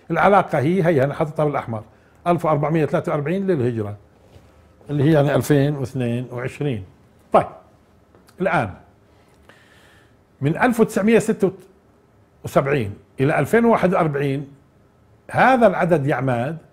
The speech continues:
هو الفرق بين السنة الميلادية والقمرية، بدون ما تقول هجري وميلادي. خمسمية تسعة وسبعين، هي قانون ثالث.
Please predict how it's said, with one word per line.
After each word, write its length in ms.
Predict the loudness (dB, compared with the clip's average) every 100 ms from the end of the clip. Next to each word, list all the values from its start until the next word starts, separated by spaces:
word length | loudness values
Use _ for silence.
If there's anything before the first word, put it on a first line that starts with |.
| -4
هو 180 | 2 2
الفرق 400 | 2 0 0 0
بين 140 | 0
السنة 280 | 2 0 2
الميلادية 420 | 2 2 2 2
والقمرية، 580 | 2 0 -2 -2 -2 -6 -14 -10 0
بدون 360 | 2 4 2
ما 140 | 2 0
تقول 340 | 0 0 2
هجري 300 | 2 2 2
وميلادي. 520 | 4 4 4 2 -4 -8 _ _ _ -4
خمسمية 540 | -2 -2 0 2 4
تسعة 260 | 2 -2 0
وسبعين، 420 | 2 2 0 -4 -10 -2
هي 80 | -2
قانون 300 | 2 2 2
ثالث. 400 | 4 2 2 -6